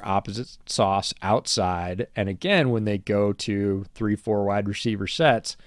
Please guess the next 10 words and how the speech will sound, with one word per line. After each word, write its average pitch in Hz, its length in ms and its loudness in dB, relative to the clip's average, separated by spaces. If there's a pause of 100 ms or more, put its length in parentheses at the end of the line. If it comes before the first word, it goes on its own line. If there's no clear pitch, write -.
(300)
D 107 120 -4
J 104 180 0
Reed 127 340 2
could 127 180 -2
come 120 220 2
on, 101 300 2
be 107 100 2
the 92 180 -2
outside 101 560 0
guy. 90 440 -2